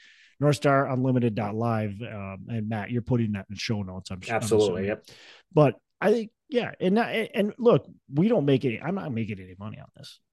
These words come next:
Speaker 1: You know, my, you know, nobody's making money on this. So this, this isn't a money generator. It's, it's something that we enjoy doing,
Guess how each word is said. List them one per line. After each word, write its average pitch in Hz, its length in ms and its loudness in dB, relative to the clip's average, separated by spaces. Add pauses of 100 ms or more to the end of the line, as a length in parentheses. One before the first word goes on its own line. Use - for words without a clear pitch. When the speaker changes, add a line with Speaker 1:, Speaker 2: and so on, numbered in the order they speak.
(140)
Speaker 1:
You 160 100 -12
know, 98 160 -12 (180)
my, 107 120 -6 (440)
you 120 80 -12
know, - 200 -20 (580)
nobody's 143 560 4
making 113 340 0
money 107 280 -4
on 90 220 -16
this. - 300 -20 (600)
So 110 300 -6 (220)
this, 120 140 -8
this 151 160 0
isn't 147 260 2
a 113 60 0
money 107 380 -4
generator. 95 540 -8
It's, 107 320 -12
it's 98 180 -12
something 104 420 -8
that 95 120 -14 (1040)
we 110 480 -4
enjoy 110 460 -4
doing, 110 460 -6